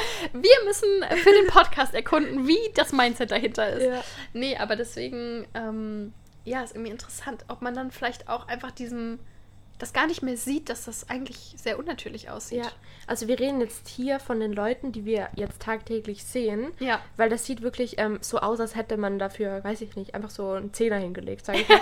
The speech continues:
Speaker 1: <laughs>
Speaker 2: Also halt einfach so schnell irgendwas reingespritzt. Es gibt
Speaker 1: Ja.
Speaker 2: ja auch noch, keine Ahnung, ähm, Lipfiller, die, die man eben gar nicht sieht.
Speaker 1: Voll.
Speaker 2: Und, aber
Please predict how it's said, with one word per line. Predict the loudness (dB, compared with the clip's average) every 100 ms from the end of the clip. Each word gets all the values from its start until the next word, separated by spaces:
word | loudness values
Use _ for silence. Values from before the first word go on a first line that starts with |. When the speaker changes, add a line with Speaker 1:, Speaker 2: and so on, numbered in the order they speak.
| 8
Speaker 1:
<laughs> | 2
Speaker 2:
Also | 2 6 8
halt | 6 4 -6 0
einfach | 2 0
so | -4
schnell | 2 4 6
irgendwas | 4 2 0
reingespritzt. | -2 -2 -4 -2 -2 -2
Es | -4
gibt | 2 4
Speaker 1:
Ja. |
Speaker 2:
ja | 4
auch | 2
noch, | -4 -4 -16 -18 -18 -12
keine | -4 -2
Ahnung, | 0 0 0
ähm, | 0 0 0 0
Lipfiller, | 0 0 0 0
die, | 0 -2 -6 -8 -4
die |
man | 0 0
eben | 0 -2
gar | 0 2
nicht | 2 -2
sieht. | -8 -6 -6 0
Speaker 1:
Voll. | 0
Speaker 2:
Und, | 0 -4 -12 0
aber | 4 4 2